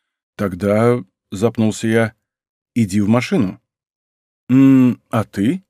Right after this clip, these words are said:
удивилась она. «Я за тобой. Иди», — ответил я, наблюдая за перемещением охраны.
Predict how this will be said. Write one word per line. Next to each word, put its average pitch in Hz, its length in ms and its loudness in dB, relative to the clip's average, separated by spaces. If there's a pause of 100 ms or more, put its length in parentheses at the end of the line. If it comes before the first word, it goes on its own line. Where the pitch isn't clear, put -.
(120)
удивилась 143 460 -2
она. 135 300 0 (640)
«Я 95 280 -2
за 123 120 -8
тобой. 151 460 -4 (560)
Иди», — 117 480 -2 (360)
ответил 110 440 -2
я, 139 260 2 (260)
наблюдая 127 520 2
за 135 140 -4
перемещением 113 720 0
охраны. 85 560 -14